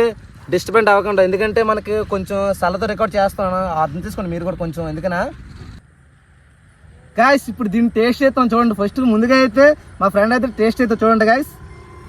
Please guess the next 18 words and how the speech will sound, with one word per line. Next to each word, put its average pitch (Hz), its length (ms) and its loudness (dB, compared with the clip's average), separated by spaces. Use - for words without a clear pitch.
మీకు 220 220 -4
డౌట్ 240 240 0
రావచ్చు 294 200 6
చూడండి 285 220 4
గైస్ 277 160 2
ఎలా 262 140 4
ఉంది 269 120 0
ఇది 254 100 2
అయితే. 262 200 4
ఇది 202 140 -4
కూడా 294 160 6
ఉండేసి 285 240 2
రెండు 269 160 2
డౌట్ 254 220 2
రావచ్చు, 277 240 2
కానీ 269 180 0
అందులోనే 285 320 4
మెయిన్, 269 180 0